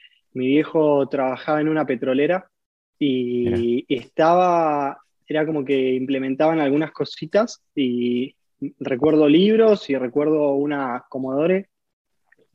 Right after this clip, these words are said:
Speaker 1: recuerdo un tele chiquitito y, y esos fueron los primeros, o sea,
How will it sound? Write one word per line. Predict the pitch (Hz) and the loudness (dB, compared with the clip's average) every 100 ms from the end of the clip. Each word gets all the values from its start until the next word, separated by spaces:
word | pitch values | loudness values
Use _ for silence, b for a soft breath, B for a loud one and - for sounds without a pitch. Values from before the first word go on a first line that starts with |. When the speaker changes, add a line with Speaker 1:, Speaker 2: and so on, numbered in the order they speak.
| _ _ b b - | _ _ b b -4
Speaker 1:
recuerdo | 127 180 190 | 4 6 8
un | 180 147 | 6 4
tele | 180 190 151 | 4 4 2
chiquitito | - 127 131 165 156 156 _ _ _ _ _ _ _ _ _ - | -2 -6 -4 -2 -4 -8 _ _ _ _ _ _ _ _ _ -6
y, | 139 131 135 131 143 - | -2 2 2 0 -2 -2
y | 170 | -2
esos | 175 196 | 0 2
fueron | 208 | 2
los | 190 170 | 2 -2
primeros, | 156 165 165 151 143 | -2 0 0 0 -2
o | 120 | -10
sea, | 135 127 117 | -8 -6 -8